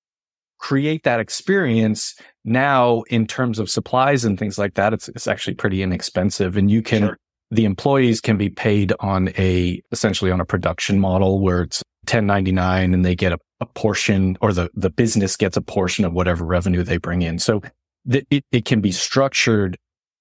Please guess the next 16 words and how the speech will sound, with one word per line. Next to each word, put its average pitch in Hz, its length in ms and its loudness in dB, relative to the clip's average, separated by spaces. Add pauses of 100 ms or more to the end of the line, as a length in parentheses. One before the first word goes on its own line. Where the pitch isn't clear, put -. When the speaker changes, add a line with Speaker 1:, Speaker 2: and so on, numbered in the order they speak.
(280)
Speaker 1:
very 117 240 2
beneficially 104 840 0
to 101 140 -6
have 101 280 -2
a 95 40 -16
pretty 113 180 -2
high 92 220 -2
cash - 280 -2
flowing 87 540 -2
component 90 480 -2
to 92 200 0
it. - 220 -8
That 117 260 2
was 110 200 0
one 113 280 2
that, 104 140 0